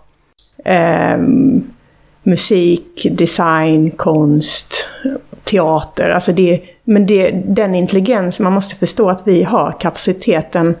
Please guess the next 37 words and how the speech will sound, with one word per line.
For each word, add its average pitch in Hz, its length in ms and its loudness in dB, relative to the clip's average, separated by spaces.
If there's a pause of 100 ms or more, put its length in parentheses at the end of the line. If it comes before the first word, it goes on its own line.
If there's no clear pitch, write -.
(560)
att 185 180 -8
ta 170 360 0 (120)
in 262 440 4
<laughs> - 40 0
väldigt 233 320 2
mycket 214 480 0
kunskap, 247 560 2
och 190 80 2
det 190 140 2
är 214 40 2
något 208 240 0
unikt 196 500 2
för 180 100 -2
alla 190 280 -2
som 180 180 -2
jobbar 185 340 2
med 226 240 2
kultur, 175 400 -2
tror - 240 -2
jag. 180 120 -4 (480)
Men 190 220 2
vi, 185 240 0
vi 190 220 0
uttrycker 220 600 -2
det 165 200 0 (540)
starkt 175 380 -4
på - 60 -4
ett - 80 -4
annat 202 360 0
sätt, - 440 -6
och 185 280 0
att - 180 -10
man 170 260 2
inte 196 200 0
får 175 380 -2
dribbla 175 300 2
bort - 580 -6